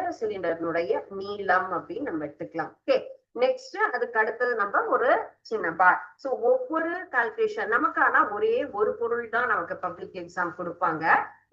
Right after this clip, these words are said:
நம்ம அந்த பொருளை சரியானபடி அவங்க என்ன கேட்டிருக்காங்களோ அதை நம்ம என்ன செய்யணும்? கண்டுபிடிச்சு கண்டிப்பா அது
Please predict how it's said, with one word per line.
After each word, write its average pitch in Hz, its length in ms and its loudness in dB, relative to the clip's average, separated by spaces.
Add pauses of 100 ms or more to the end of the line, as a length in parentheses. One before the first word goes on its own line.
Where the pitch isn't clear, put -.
நம்ம 339 320 6 (180)
அந்த 294 360 0 (680)
பொருளை 269 340 6 (160)
சரியானபடி 247 680 0 (120)
அவங்க 415 180 2 (160)
என்ன 381 380 -2
கேட்டிருக்காங்களோ 208 960 2 (420)
அதை 185 200 0
நம்ம 190 220 -4
என்ன 240 120 -2 (100)
செய்யணும்? 311 420 -2
கண்டுபிடிச்சு 214 640 -4 (140)
கண்டிப்பா 220 460 -2
அது 202 100 -6